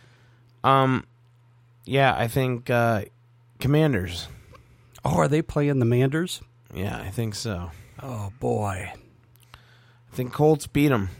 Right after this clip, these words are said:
Speaker 1: They have some connections. Colts have their offensive, or do the Eagles have the Colts offensive coordinator now?
Speaker 2: Eagles have the Colts offensive coordinator.
Speaker 1: So the Colts are gonna know what to expect.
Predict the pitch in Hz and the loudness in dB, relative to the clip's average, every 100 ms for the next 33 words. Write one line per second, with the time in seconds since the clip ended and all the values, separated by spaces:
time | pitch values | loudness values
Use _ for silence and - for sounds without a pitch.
0 | - - 76 123 135 135 151 139 143 135 | -18 -16 -4 0 2 2 0 2 2 2
1 | 135 - 147 143 135 - - - - _ | 0 0 0 0 -2 -4 -16 -20 -20 _
2 | _ - 139 143 - 135 135 139 135 127 | _ -2 0 0 2 2 4 4 4 4
3 | 139 127 120 - - - - - - - | -2 -4 -8 -12 -18 -20 -20 -20 -20 -20
4 | - 127 135 131 127 123 123 147 143 127 | -10 -4 0 2 2 2 0 2 2 2
5 | 127 120 113 123 120 113 92 98 104 104 | 0 0 -2 0 0 0 -4 -4 -6 -8
6 | 107 - 107 104 95 90 90 92 92 - | -10 -6 -4 -2 -4 -4 -4 -4 -6 -10
7 | - _ _ _ _ _ _ _ _ _ | -20 _ _ _ _ _ _ _ _ _
8 | _ _ 135 143 143 - 127 120 110 107 | _ _ -2 0 2 0 0 0 -2 -4
9 | 113 110 107 104 104 - 127 110 - 101 | -2 -2 -4 -8 -12 -8 -4 -4 -4 -10
10 | 98 104 - 104 - 104 90 101 95 - | -10 -12 -12 -18 -12 -10 -10 -16 -18 -20
11 | - - 117 113 143 143 139 135 131 120 | -18 -8 -8 -2 2 2 2 0 0 0
12 | 120 123 120 117 117 - - - - 131 | 0 0 2 0 -2 -6 -14 -18 -14 -8
13 | 123 - 98 - - - 110 80 - - | -8 -4 -6 -6 -10 -4 -4 -4 -12 -20